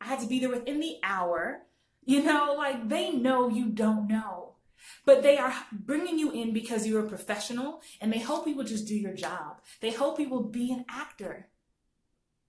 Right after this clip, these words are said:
I want you to take the stress out of this. There are natural stressors that come with this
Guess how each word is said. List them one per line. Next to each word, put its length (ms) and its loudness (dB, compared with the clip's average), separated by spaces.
I 60 0
want 180 2
you 140 0
to 60 0
take 200 -4
the 60 -4
stress 840 -2
out 180 -6
of 100 -8
this. 360 -4
There 180 2
are 80 6
natural 520 2
stressors 960 -2
that 200 -4
come 340 -6
with 200 -2
this 400 -4